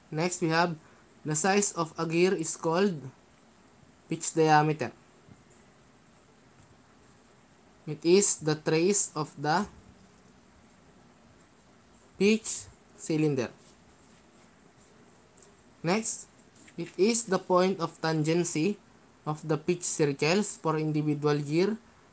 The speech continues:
The pitch point will be located where the tooth profile cuts the standard pitch circle. Tawag doon ay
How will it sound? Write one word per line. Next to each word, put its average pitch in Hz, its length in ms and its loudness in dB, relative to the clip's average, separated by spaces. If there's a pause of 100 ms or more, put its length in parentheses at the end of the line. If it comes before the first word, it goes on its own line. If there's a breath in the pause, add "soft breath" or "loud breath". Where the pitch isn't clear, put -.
(120)
The 139 80 -2
pitch 180 400 -2
point 175 320 2
will 156 200 -4
be 160 120 -2
located 147 720 -2
where 139 240 -4
the 143 160 -2
tooth 196 400 -2
profile 151 480 -2
cuts 156 560 -2
the 139 120 -4
standard 139 600 -2
pitch 135 160 -6
circle. 135 560 -2 (520 loud breath)
Tawag 156 240 -2
doon 170 200 2
ay 160 320 0